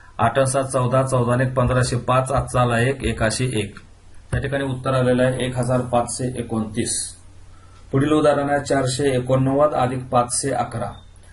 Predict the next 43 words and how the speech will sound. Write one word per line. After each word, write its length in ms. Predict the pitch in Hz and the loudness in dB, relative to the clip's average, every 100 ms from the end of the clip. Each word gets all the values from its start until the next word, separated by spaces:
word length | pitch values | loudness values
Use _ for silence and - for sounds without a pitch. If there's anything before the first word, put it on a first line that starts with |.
| - - - | -20 -20 -4
नऊ 220 | 117 139 | 2 4
आणि 220 | 143 135 143 - | 4 2 0 0
एक 300 | 139 143 123 | 0 0 -2
बरोबर 300 | 127 131 131 | 0 2 2
दहा, 280 | 127 131 | 2 2
दहाशे 420 | 131 127 131 127 127 | 2 2 2 0 -4
शून्य 320 | - 131 139 | -2 0 2
हातचा 420 | 143 127 - 127 | 0 -2 0 0
आला 180 | 123 120 | 2 0
एक, 280 | 117 127 131 - - - - | 0 0 -2 -12 -18 -18 -2
आठ 260 | 117 123 | 0 2
आणि 260 | 139 131 135 | 2 2 0
एक 300 | 135 131 131 | -2 -2 0
नऊ 340 | 131 127 135 - - - - - - - - - | 2 4 4 2 -2 -18 -20 -20 -20 -20 -20 -4
अधिक 360 | 117 123 139 135 | 0 2 2 2
हातचाचे 500 | 127 - 127 127 131 120 | 0 2 0 2 0 0
एक 220 | 131 120 | -2 0
दहा, 280 | 120 120 135 | 2 2 2
दहाशे 380 | 127 127 123 123 | 2 2 0 0
शून्य 300 | 123 120 135 | 0 0 2
हातचा 320 | 127 127 123 | 0 2 0
आला 140 | 117 | 2
एक, 180 | 117 131 - - - - - - | 0 -2 -8 -20 -20 -20 -20 -4
पाच 220 | 120 123 | 0 0
आणि 80 | 135 | 0
चार 160 | 135 135 | 0 0
नऊ 220 | 127 131 | 2 4
आणि 120 | 127 | 4
एक 160 | 127 127 | 4 2
दहा, 240 | 117 123 127 - | 2 2 0 0
दहाशे 340 | 117 117 - | 0 0 0
शून्य 280 | - 123 131 | -2 0 2
हातचा 300 | 123 127 123 | 2 2 0
आला 160 | 120 | 0
एक, 220 | 113 147 - - | 0 -2 -4 -4
एकाशे 440 | 110 107 98 113 | -2 -2 -4 -4
एक. 160 | 98 - - - | -6 -8 -16 -12
उत्तर 240 | 113 135 | -6 0
आलेलं 260 | 127 123 123 | 2 2 2
आहे 80 | 123 | 0
या 60 | 117 | 0
ठिकाणी 500 | 120 120 123 110 | 0 -2 -2 -2
एक 120 | 143 | -2